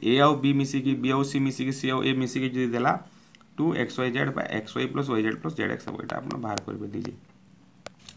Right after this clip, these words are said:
ନେକ୍ସଟ, six men or eight women can reap a field in eighty-six days। How long will fourteen men and ten women take to reap it? ବହୁତ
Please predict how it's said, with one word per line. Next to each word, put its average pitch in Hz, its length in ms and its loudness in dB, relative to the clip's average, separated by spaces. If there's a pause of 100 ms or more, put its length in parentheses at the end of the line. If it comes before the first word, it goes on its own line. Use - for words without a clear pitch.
(140)
ନେକ୍ସଟ, - 260 -6 (520)
six 170 240 2 (140)
men 160 280 8
or 156 140 10
eight 147 160 6
women 147 220 6
can 143 180 6
reap 139 140 4
a 139 80 8
field 139 220 2
in 131 140 4
eighty-six 120 440 4
days। 170 280 2 (400)
How 151 240 12
long 160 260 10
will 156 200 6 (120)
fourteen 147 440 2
men 131 400 4
and 120 240 2
ten 143 180 8
women 131 360 4
take - 240 2
to 123 100 -2
reap 107 240 0
it? 98 100 -4 (380)
ବହୁତ 123 340 2